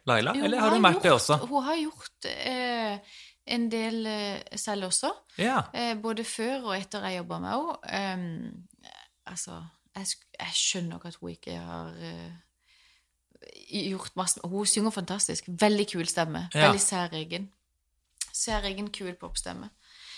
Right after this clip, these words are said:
Speaker 2: Så jeg var litt sånn der, når jeg fikk den, så tenkte jeg sånn, «Å nei, Guri, jeg kan ikke gjøre denne.» For jeg følte liksom at han var så ferdig.
Speaker 1: <laughs> Og du klarer ikke å toppe hennes versjon?
Speaker 2: Nei. Eh, men,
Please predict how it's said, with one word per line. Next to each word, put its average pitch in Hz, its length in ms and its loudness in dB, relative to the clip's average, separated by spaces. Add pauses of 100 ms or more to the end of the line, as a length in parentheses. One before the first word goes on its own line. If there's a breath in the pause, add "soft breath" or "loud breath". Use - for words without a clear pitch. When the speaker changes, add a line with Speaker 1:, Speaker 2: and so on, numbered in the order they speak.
Speaker 2:
Så - 120 2
jeg 240 80 8
var 247 100 6
litt 262 260 2
sånn 240 200 4
der, 196 240 6
når 202 120 2
jeg 202 100 4
fikk - 340 -10
den, 185 120 0
så 196 120 -2
tenkte 185 160 -4
jeg 156 80 -6
sånn, - 60 -16
«Å 185 120 -6
nei, 151 140 -4
Guri, 165 260 -10
jeg 160 140 -12
kan 180 120 -10
ikke 185 200 -6
gjøre 160 200 -4
denne.» 160 340 -4
For 123 120 0
jeg 190 160 2
følte 180 280 4
liksom 180 220 0
at 175 100 -6
han 185 160 -2
var 165 200 -4
så 180 100 -8
ferdig. 165 640 -4
Speaker 1:
<laughs> - 80 -20
Og 127 80 0
du 135 60 6
klarer 127 220 10
ikke 123 100 0
å - 60 0 (100)
toppe - 160 2
hennes 113 240 4
versjon? 262 120 8
Speaker 2:
Nei. 311 360 8 (480 loud breath)
Eh, 254 880 4 (120)
men, 277 340 4